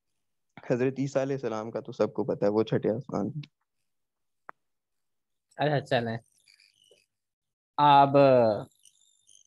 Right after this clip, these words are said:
Speaker 2: और आप सल्लल्लाहु अलैहि वसल्लम के बारे में क्या, क्या concept है?
Speaker 1: सर, वो नूर भी हैं और बशर भी हैं सर। हमारा तो ईमान है कि वो भी, भी जिंदा हैं सर।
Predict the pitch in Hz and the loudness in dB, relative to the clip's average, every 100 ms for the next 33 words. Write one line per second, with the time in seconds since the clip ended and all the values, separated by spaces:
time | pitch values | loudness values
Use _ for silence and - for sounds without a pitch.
0 | _ 147 - 175 180 202 - 180 180 170 | _ 0 4 2 2 -4 -4 -4 -4 0
1 | 156 160 160 170 151 156 147 139 139 131 | 2 2 -2 -4 -2 0 0 -2 -4 -8
2 | 120 120 113 - _ _ _ _ _ _ | -6 -4 -6 -8 _ _ _ _ _ _
3 | _ _ _ _ _ - _ - 139 135 | _ _ _ _ _ -20 _ -2 0 2
4 | 160 135 131 147 143 151 147 139 117 107 | 0 0 -2 -2 -2 0 0 0 -2 -4
5 | - 131 135 123 120 120 113 107 110 123 | -2 -2 0 0 -2 -2 -2 -4 -2 -4
6 | 131 127 123 - 113 113 120 123 113 113 | -4 -2 -2 -2 -4 -4 -6 -8 -10 -6
7 | 110 110 117 147 110 104 107 110 - | -6 -6 -6 -6 -6 -6 -6 -8 -10